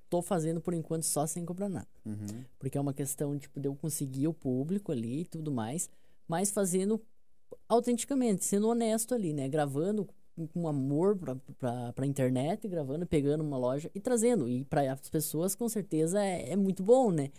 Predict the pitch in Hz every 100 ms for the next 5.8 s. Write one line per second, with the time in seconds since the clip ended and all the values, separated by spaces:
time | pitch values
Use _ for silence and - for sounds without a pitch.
0 | - - - - 165 165 165 - 175 175
1 | 180 165 180 180 - - 185 214 220 160
2 | 131 120 110 110 - - - 147 165 202
3 | 208 185 165 165 165 190 214 269 220 -
4 | 165 165 160 160 139 147 139 143 143 131
5 | 127 127 123 127 123 113 110